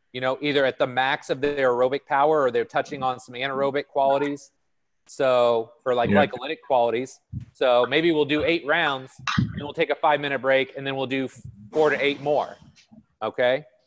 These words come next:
Speaker 1: So that's kind of the way that I'm laying it out over the course of the off season. But yeah, you're absolutely right. Like, that's the art of it, right?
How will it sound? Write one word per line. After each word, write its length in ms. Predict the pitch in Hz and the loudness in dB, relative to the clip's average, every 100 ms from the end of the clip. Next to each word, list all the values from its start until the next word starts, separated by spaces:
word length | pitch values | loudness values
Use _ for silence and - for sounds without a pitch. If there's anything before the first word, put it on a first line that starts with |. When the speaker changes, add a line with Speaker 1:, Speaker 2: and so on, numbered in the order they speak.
| _ - - _ - | _ -14 -14 _ -4
Speaker 1:
So 220 | 135 120 _ _ | -2 -4 _ _
that's 260 | 160 185 196 | 2 2 0
kind 220 | - 185 | -6 -4
of 80 | 160 | 0
the 80 | 147 | 0
way 280 | 135 143 135 | 2 2 2
that 120 | 131 | 2
I'm 160 | 131 | 0
laying 320 | 123 131 135 123 | -2 -6 -6 -4
it 100 | 120 | 0
out 280 | 135 123 | 2 2
over 200 | 127 131 | 0 -2
the 100 | 117 | -2
course 360 | - 143 135 - | -4 -4 -4 -6
of 60 | 107 | -8
the 120 | 104 | 0
off 180 | 120 - | 0 0
season. 360 | 98 87 _ - - - - - _ _ _ _ _ _ _ _ _ _ _ _ _ _ _ _ - | -16 -20 _ -4 -2 -2 -10 -16 _ _ _ _ _ _ _ _ _ _ _ _ _ _ _ _ -4
But 100 | 131 | 2
yeah, 120 | 117 | 2
you're 180 | 117 151 | 2 4
absolutely 380 | 196 - 180 147 | 4 2 -2 2
right. 220 | 151 117 | 2 2
Like, 180 | 131 - | 0 4
that's 240 | 208 - | 4 2
the 140 | 202 143 | -8 2
art 220 | 165 147 | 4 4
of 120 | 113 | 2
it, 160 | 95 101 | -2 -2
right? 340 | 107 123 | 0 0